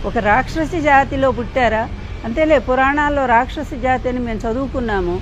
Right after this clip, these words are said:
ఈరోజు కళ్ళారా మేము చూస్తా ఉన్నాం మీ తండ్రి కొడుకుల రూపంలో. కనుక మీరు ఈరోజు మీరు చేస్తున్న ప్రవర్తన సరైందేనా?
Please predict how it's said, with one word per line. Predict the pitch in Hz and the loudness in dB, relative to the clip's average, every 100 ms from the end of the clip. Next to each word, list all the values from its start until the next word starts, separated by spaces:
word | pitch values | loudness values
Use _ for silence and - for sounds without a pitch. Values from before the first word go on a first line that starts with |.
| - - - | -6 -8 -6
ఈరోజు | 233 302 320 330 | 0 4 6 4
కళ్ళారా | - 262 277 311 311 | 0 0 2 2 2
మేము | 262 247 226 269 | 0 -4 -4 -4
చూస్తా | 285 - 294 | -4 0 0
ఉన్నాం | 269 254 226 | 2 0 -2
మీ | 220 202 | -2 -2
తండ్రి | 208 233 254 | -2 -2 -2
కొడుకుల | 240 214 214 180 | -2 -4 -4 -4
రూపంలో. | 196 202 196 175 160 - - - - - | -4 -4 -4 -2 -4 -8 -12 -14 -16 -6
కనుక | 233 294 339 | -2 0 2
మీరు | 294 277 330 302 | 2 4 2 0
ఈరోజు | 254 254 247 285 277 | -2 -2 0 0 -2
మీరు | 247 226 - | -4 -4 -2
చేస్తున్న | 262 - 269 | -4 -4 -6
ప్రవర్తన | 247 220 233 311 - 285 | -4 -2 0 0 0 -6
సరైందేనా? | - 208 240 262 233 196 185 | -2 -2 0 -2 -2 -2 -4